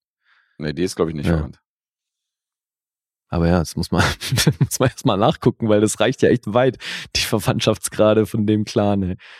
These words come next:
Speaker 2: Ja.
Speaker 1: Ja, ich glaube, Cage ist so der Prominenteste, der sich vom Nachnamen gelöst hat. Der gesagt hat, er macht sein eigenes Ding, aber trotzdem Coppola-Clan ist.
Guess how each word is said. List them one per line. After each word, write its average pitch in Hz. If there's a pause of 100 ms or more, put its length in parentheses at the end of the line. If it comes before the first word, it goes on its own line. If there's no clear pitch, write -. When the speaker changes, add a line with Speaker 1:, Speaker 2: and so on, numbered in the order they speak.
(640)
Speaker 2:
Ja. 107
Speaker 1:
Ja, 69
ich -
glaube, 90
Cage 98
ist 90
so 92
der 85
Prominenteste, 82
der 69
sich 73
vom 73 (160)
Nachnamen 76
gelöst 73
hat. - (400)
Der 76
gesagt 73
hat, 69
er 73
macht 73
sein 76
eigenes 69
Ding, 76
aber 69
trotzdem 71
Coppola-Clan 73
ist. -